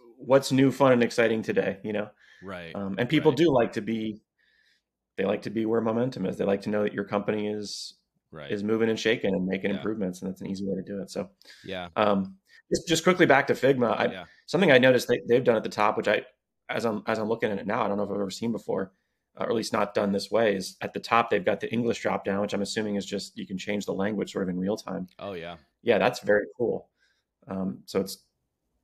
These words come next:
Speaker 1: com-, completely, you know, it changes every single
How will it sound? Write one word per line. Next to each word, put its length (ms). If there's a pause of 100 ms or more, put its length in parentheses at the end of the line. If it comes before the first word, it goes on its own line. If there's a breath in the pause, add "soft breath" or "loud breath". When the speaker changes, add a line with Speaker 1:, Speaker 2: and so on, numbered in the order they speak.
(300)
Speaker 1:
com-, 220
completely, 640
you 80
know, 100
it 60
changes 340
every 280
single 540